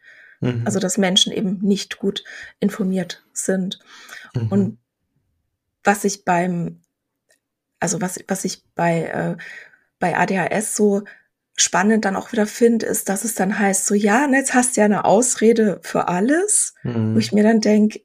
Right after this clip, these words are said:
Speaker 2: "Äh, nein, es ist letztendlich nur ein Erklärungsmodell." Und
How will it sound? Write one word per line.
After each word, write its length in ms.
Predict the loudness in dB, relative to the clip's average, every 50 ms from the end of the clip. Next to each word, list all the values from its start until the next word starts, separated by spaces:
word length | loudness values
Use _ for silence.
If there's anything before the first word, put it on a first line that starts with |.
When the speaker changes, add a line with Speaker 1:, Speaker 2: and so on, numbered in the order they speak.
| _
Speaker 2:
"Äh, 240 | -4 -4 -4 -4 -6 -8 _ _ _ _ _ _ _ _ -12 -6
nein, 420 | -4 -2 0 2 2 2 0 0 -4 -8 -14 -16 -16 -8 _
es 160 | -4 -2 0
ist 160 | 0 0 0 0
letztendlich 560 | 0 0 0 0 0 2 2 2 0 0 0
nur 300 | 2 4 4 4 4 2
ein 200 | 2 0 0 -2 -4 -8 -16 -18 -10 _ -8
Erklärungsmodell." 1000 | -6 -4 -2 0 0 0 0 -2 -4 -4 -2 0 0 0 0 0 0 0 0 0
Und 240 | -2 -2 -2 -2